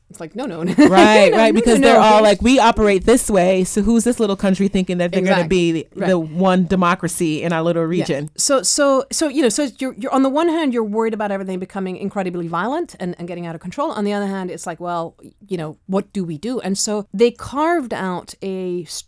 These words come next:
Speaker 1: a bit of a strange solution, but it was, the solution was that Saleh steps aside.
Speaker 2: Saleh is
Speaker 1: Uh,
Speaker 2: the
Speaker 1: he was the
Speaker 2: president
Speaker 1: president.
Speaker 2: that
Speaker 1: He
Speaker 2: had
Speaker 1: was the
Speaker 2: been there
Speaker 1: long
Speaker 2: for
Speaker 1: Yeah.
Speaker 2: forever.
Speaker 1: And his deputy, who's all, who'd also been around, I mean, it's, it's always the same guy, it's just sort of, you know, playing, you know, uh,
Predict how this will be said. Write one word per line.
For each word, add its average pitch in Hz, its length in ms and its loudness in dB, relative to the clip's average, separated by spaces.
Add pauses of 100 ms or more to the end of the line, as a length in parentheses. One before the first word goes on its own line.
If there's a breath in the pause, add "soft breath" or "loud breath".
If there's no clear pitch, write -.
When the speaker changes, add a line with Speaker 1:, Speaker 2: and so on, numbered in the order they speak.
Speaker 1:
a 190 60 -6
bit 220 160 -6
of 214 80 -4
a 180 40 -6
strange 170 380 -6
solution, 143 440 -10
but 185 120 -8
it 165 80 -10
was, 170 120 -10
the 175 80 -10
solution 180 440 -8
was 160 200 -10
that 151 120 -12
Saleh 240 420 -4
steps - 420 -8
aside. 156 600 -10
Speaker 2:
Saleh 190 400 -2
is 165 160 -4
Speaker 1:
Uh, - 40 -4
Speaker 2:
the 175 140 2
Speaker 1:
he - 60 6
was 185 180 2
the 196 60 2
Speaker 2:
president 156 220 -2
Speaker 1:
president. 175 260 -6
Speaker 2:
that 165 100 0
Speaker 1:
He 175 60 -6
Speaker 2:
had 175 60 0
Speaker 1:
was 160 60 -4
the 165 60 0
Speaker 2:
been 160 80 0
there 147 80 0
Speaker 1:
long 147 60 -4
Speaker 2:
for 143 320 -4
Speaker 1:
Yeah. 165 100 -4
Speaker 2:
forever. 139 400 -4 (160)
Speaker 1:
And 226 140 0
his 240 200 2
deputy, 302 480 0
who's 214 240 0
all, 226 140 4
who'd 226 180 0
also 247 280 0
been 185 180 0
around, 170 280 -2
I 180 40 -2
mean, 180 120 0
it's, 170 140 -8
it's 202 120 -6
always 220 240 0
the 175 60 -6
same 170 260 -6
guy, 170 180 -6
it's 156 140 -10
just - 180 -14 (180)
sort 277 160 0
of, - 160 -4
you - 60 -4
know, 156 80 -6
playing, 165 340 -8
you - 60 -6
know, 156 220 -12
uh, - 180 -16